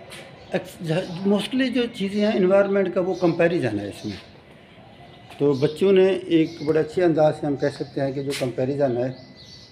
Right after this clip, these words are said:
वो दिया है कि इस environment को आपने कैसे save करना है,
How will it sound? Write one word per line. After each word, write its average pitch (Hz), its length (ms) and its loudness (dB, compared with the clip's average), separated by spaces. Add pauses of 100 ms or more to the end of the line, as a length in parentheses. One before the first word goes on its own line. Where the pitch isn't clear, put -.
(160)
वो 131 100 -2
दिया 139 320 4
है 120 360 -4 (1120)
कि 151 180 4
इस 156 260 -2 (120)
environment 156 580 4
को 156 80 0
आपने 147 260 2
कैसे 143 300 -4
save 151 300 -2
करना 147 260 0
है, 139 280 0